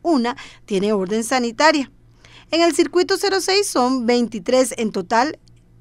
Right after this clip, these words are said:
que corresponde a escuelas y colegios, y de esas, cinco tienen orden sanitaria. Circuito cero siete son veinticinco en total, tanto en primaria como en secundaria, y cuatro con orden sanitaria.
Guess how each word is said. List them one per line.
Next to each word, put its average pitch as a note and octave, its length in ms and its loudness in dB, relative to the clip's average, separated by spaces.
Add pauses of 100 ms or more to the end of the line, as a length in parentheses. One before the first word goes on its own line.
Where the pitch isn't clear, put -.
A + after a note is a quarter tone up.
que F#3+ 380 -4
corresponde G#3 500 0
a F3+ 60 -2
escuelas F#3 440 -4
y - 40 -12
colegios, D#4+ 600 2 (320)
y F4 120 0
de F4+ 180 8
esas, C#4+ 220 2
cinco C#4 340 0
tienen A#3+ 320 -2
orden A3 260 -2
sanitaria. F3 680 -8 (240)
Circuito A#3 480 -4
cero G3 200 -2
siete A3 360 0
son G#3 180 -2
veinticinco G3+ 640 -4
en G#3+ 100 -2
total, D#4+ 380 4 (380)
tanto A3+ 260 0
en A3+ 80 0
primaria A3+ 420 2
como G3+ 240 -2
en G3+ 80 -2
secundaria, D4 800 2
y C#4+ 160 -4
cuatro D#4 440 4
con C#4+ 220 -4
orden G3 260 -4
sanitaria. C#4 640 -2